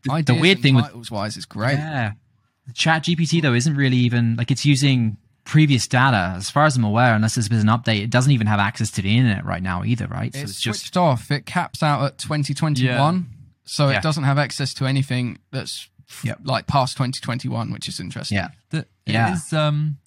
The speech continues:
Speaker 3: it's saved me a lot of time this week though, 'cause where it's been quite a chill week for me, I've been, well, emailing lots of people, kind of inquiring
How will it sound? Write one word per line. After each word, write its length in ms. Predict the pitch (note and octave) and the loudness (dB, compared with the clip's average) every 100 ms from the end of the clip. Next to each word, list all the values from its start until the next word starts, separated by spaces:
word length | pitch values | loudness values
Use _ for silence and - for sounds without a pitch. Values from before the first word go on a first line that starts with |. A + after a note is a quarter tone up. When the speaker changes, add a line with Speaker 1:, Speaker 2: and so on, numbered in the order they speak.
| _ _ | _ _
Speaker 3:
it's 140 | - C#3 | -8 -6
saved 240 | F#3+ F#3+ | -4 -2
me 80 | E3+ | 0
a 40 | |
lot 120 | D#3+ B2+ | 0 -2
of 80 | |
time 340 | - E3 D#3 A2+ | -2 0 2 0
this 180 | G#2 - | -4 -6
week 220 | G#2 - | -8 -8
though, 220 | - G#2+ A2+ | -8 -6 -6
'cause 400 | A#2+ A2 - - _ - | -4 -6 -8 -16 _ -6
where 160 | B2+ | -2
it's 120 | B2+ A2+ | -2 -2
been 160 | A#2+ | -6
quite 220 | A#2 - | -4 -4
a 40 | A2 | -4
chill 240 | - B2 | -2 -2
week 220 | A2 A2 | -2 -6
for 100 | - | -10
me, 160 | G2+ G#2 | -12 -10
I've 160 | G2+ - | -10 -8
been, 400 | A2+ A2 A2 G#2+ _ _ _ _ - | -6 -4 -6 -10 _ _ _ _ -10
well, 360 | G#2 F#2 G#2+ - - | -8 -8 -12 -16 -8
emailing 520 | B2 A2+ A2 G#2 G#2 | -4 -4 -4 -6 -8
lots 160 | G#2+ - | -8 -10
of 60 | - | -6
people, 400 | A2 - G#2+ G2+ | -6 -6 -8 -8
kind 240 | - G#2+ | -4 -4
of 80 | G2+ | -4
inquiring 680 | G#2+ - A2 G#2 F#2+ G#2 | -8 -6 -4 -4 -4 -6